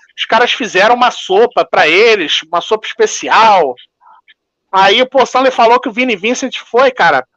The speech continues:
botou na tigela dele, botou lá, tinha costela, tinha um monte de coisa lá. Aí Vini Vincent botou, comeu, cara, só que ele deixou, tinha um monte de resto lá. Aí Vini Vincent pegou a tigelinha dele, foi e despejou de volta no caldeirão.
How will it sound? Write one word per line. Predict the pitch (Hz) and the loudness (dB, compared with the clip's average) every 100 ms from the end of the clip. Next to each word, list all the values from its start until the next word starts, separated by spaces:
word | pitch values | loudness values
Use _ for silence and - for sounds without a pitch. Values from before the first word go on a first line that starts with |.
| _ | _
botou | 202 196 - 226 | -4 -2 -2 0
na | 233 | 2
tigela | 190 - 185 208 220 151 | 0 -4 -2 2 2 2
dele, | 160 233 | 0 0
botou | 202 196 - 214 | 0 -4 0 0
lá, | 202 208 156 117 _ _ _ _ _ _ | 2 2 0 -4 _ _ _ _ _ _
tinha | - 220 | -4 -4
costela, | - 190 - - 175 233 214 170 147 | -2 -2 -2 -4 0 2 4 4 0
tinha | - 214 | -2 -8
um | 220 | -6
monte | 311 | -8
de | 233 | -8
coisa | - 220 190 | -2 0 0
lá. | 180 190 - _ _ - | 0 0 -2 _ _ -2
Aí | 269 | -2
Vini | 247 285 | 0 -2
Vincent | 208 269 294 262 | -2 -2 -4 -6
botou, | 262 254 - 262 294 | 0 0 0 0 0
comeu, | 302 240 226 302 | 0 -2 2 2
cara, | 311 220 | 2 0
só | 190 254 | 0 -4
que | 294 | -2
ele | 302 294 | -6 -2
deixou, | 330 - - 262 - | 0 0 0 2 2
tinha | - | 0
um | 240 | -2
monte | 302 | -2
de | 277 | 0
resto | - 262 - 220 | 2 2 0 0
lá. | 208 208 _ _ _ | 2 0 _ _ _
Aí | 190 202 | -2 0
Vini | 247 247 | 0 -2
Vincent | 196 254 269 - | -2 -4 -4 -2
pegou | 247 262 | 0 2
a | |
tigelinha | 262 254 247 240 247 | 0 0 0 2 0
dele, | 185 220 269 | 2 0 0
foi | - 247 302 285 | 0 0 2 0
e | |
despejou | 226 214 - 262 220 | -2 -6 0 0 2
de | 262 | 0
volta | 233 233 247 | 2 2 2
no | 240 | 0
caldeirão. | 254 262 196 190 240 | 0 2 2 2 2